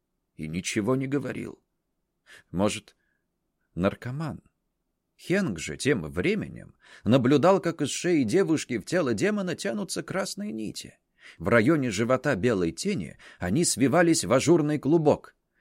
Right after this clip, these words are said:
Этот клубок становился все плотнее, терял ажур и, наконец, стал монолитно красным, но продолжал расти.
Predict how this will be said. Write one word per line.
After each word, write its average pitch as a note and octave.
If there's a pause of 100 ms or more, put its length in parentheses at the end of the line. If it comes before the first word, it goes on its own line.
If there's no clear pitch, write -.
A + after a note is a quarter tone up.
(160)
Этот F2
клубок F2+
становился F#2
все G2+
плотнее, E2 (220)
терял A#2
ажур G#2+ (280)
и, G2+
наконец, G2
стал A#2+
монолитно G#2+
красным, - (300)
но C3
продолжал C#3
расти. C#3